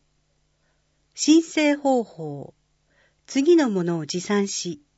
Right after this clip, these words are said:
税務課で申請してください。障害者手帳など、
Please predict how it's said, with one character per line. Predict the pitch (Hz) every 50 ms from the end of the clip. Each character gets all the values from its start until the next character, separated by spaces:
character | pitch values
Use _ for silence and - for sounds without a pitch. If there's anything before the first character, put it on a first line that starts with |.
| _ _
税 | - 226 254 294 311
務 | 294 294
課 | 285 269 254
で | 240 233
申 | 226 - - 226 220
請 | - - 208 202
し | 202 -
て | - 190 185
く | -
だ | 180 175 170
さ | - - 165 160
い。 | 147 143 _ _ _ _ _ _ _ _ _ _ _ _ _ _ _ _ _ _ _ _ _ _ _ _ _ _ _ _ _ _ _ _ _ _
障 | - - 277 320 330 311
害 | 330 320 320
者 | 302 - 302 294
手 | - 302
帳 | 294 190 220 190 170
な | 165 170 165
ど、 | 156 160 151